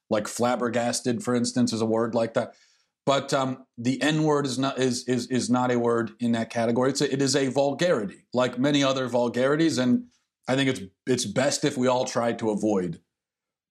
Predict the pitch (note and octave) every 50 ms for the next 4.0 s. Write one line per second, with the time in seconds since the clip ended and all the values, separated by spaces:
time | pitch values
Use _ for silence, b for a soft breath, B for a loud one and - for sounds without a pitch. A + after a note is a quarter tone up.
0 | - G2+ G#2 - G#2 G2+ B2 A#2+ B2 A#2+ B2+ B2 A#2+ A#2+ A#2 A#2 A2+ A2 G2+ A2
1 | G#2 G#2 G#2+ A2 G#2+ G#2 A2+ G#2+ F2 D#2+ - - - - _ _ _ _ _ _
2 | _ _ _ _ _ _ _ _ _ _ _ _ _ _ - - - - A2+ D3+
3 | E3 E3 F3 F#3 A3 C4+ C4+ - - G#3 E3 - - C3+ A#2 G#2+ - - -